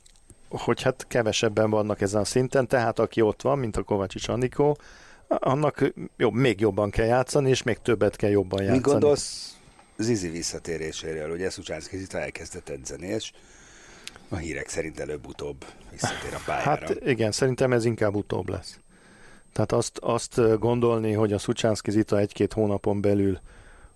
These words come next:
Speaker 1: olyan szinten fog tudni visszatérni, hogy ezt a Fradit
Speaker 2: Hát ing-,
Speaker 1: komolyan
Speaker 2: inkább ez a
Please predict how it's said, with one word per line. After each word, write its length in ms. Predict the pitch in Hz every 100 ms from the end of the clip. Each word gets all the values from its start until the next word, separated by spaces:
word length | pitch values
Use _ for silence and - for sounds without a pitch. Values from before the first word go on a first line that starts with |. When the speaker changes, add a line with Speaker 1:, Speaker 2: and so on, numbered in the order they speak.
| _
Speaker 1:
olyan 300 | 113 113 113
szinten 440 | - 117 104 104
fog 220 | 92 107 -
tudni 260 | 110 104
visszatérni, 680 | 101 104 104 - 104 98 95
hogy 180 | 95 98
ezt 160 | 95
a 40 | 98
Fradit 320 | - 104 101
Speaker 2:
Hát 80 | 95
ing-, 100 | 131
Speaker 1:
komolyan 300 | 123 113 104
Speaker 2:
inkább 140 | 104
ez 60 |
a 40 | 113